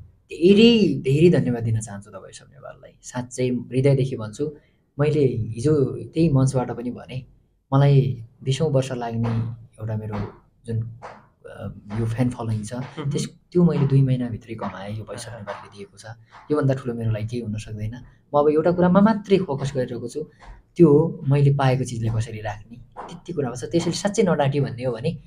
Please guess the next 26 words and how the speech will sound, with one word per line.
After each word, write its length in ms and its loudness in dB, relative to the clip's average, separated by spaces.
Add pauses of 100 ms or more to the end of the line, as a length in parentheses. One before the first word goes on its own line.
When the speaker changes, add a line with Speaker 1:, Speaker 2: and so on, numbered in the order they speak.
(220)
Speaker 1:
मलाई 200 0
धेरै 520 -2
खुसी 260 -4
छ। 100 -18
Speaker 2:
अहँ। 300 -10
Speaker 1:
बाँकी 240 4
नतिजा 320 6
चाहिँ 140 2
जस्तो 240 0
अब 60 -2
आ-, 260 -4
आगामी, 300 -2 (320)
आ, 60 -6 (640)
हाम्रो 180 0
top 180 2
four 220 0
साथीहरूलाई 560 -4
धेरै 360 -2
शुभकामना, 540 0
धेरैभन्दा 400 -10
धेरै 80 -12
Speaker 2:
मह्म। 80 -10
Speaker 1:
शुभकामना। 600 -12 (360)
र 80 4
बाँकी 260 2
म, 120 8